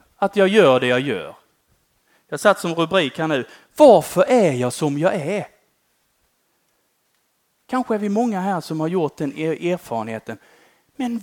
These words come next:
varför gör jag det? Jag vill ju inte det. Men jag märker ju att jag gör det."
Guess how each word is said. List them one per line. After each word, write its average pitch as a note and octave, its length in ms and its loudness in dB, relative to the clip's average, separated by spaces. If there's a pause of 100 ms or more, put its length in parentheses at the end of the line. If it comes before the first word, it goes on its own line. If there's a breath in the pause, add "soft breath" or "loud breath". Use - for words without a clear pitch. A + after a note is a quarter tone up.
varför D#3 640 -4
gör B2+ 640 -6
jag F#2 260 -20 (120)
det? B2 440 -12 (1700)
Jag B3 180 0
vill D3 460 -4
ju F3+ 140 -4
inte D4+ 260 -4
det. E2+ 200 -14 (2500)
Men A#3+ 140 0
jag A#3 140 4
märker E3 540 2
ju A#2+ 180 0
att A#2 200 -4
jag C3 100 -2
gör G#2 480 -2
det." D3 160 -10